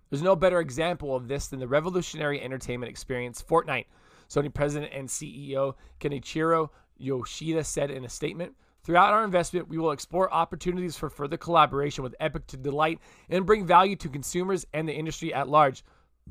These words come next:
not only in games, but also across the rapidly evolving digital entertainment landscape," Yoshida added. Epic founder and C E O Tim Sweeney added, "Sony and Epic have both built businesses at the intersection of creativity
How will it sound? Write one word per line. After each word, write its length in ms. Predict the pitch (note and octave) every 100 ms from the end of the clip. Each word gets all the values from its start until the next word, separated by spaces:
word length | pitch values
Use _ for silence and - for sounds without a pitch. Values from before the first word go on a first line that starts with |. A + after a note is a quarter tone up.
| - _ _ -
not 140 | E3+
only 260 | F#3 G3+ F#3
in 120 | D#3
games, 400 | C#3+ F#3 F3 - - - -
but 80 |
also 300 | F3 F#3 G#3+
across 340 | G3+ - F3+ E3+
the 80 | D#3+
rapidly 480 | D3 D3 E3+ F3
evolving 420 | D#3 C#3+ C#3 C#3+ C3+
digital 320 | C#3 C#3 C#3+
entertainment 600 | C3 C3 - C3 C3+ -
landscape," 600 | B2+ C3+ C#3 - B2+ -
Yoshida 400 | F3 - C3 B2+
added. 320 | A#2 A#2+ C#3 - _ _ _ _ _ _
Epic 220 | C#3+ F3+ D3
founder 380 | D#3 D#3+ E3 - - - -
and 180 | F3+
C 400 | - G#3 A3 A3+
E 60 | G#3+
O 180 | F3+ F#3+
Tim 280 | - F3+ F3
Sweeney 360 | - G3 F#3
added, 300 | C3+ C#3+ D#3+ - - -
"Sony 280 | - A3 B3
and 60 | G#3+
Epic 320 | A3 A3+ A3+ -
have 380 | E3 G#3 D#3 B2+
both 280 | G3+ F3
built 460 | C#3+ G3 - D#3 A2+
businesses 540 | F#3+ G#3 G#3+ A3 G#3+
at 140 | D3+ D3
the 120 | C3+
intersection 480 | F3+ F3 F#3 - D#3+
of 120 | C3+
creativity 680 | - C#3+ C3+ E3+ E3 F3+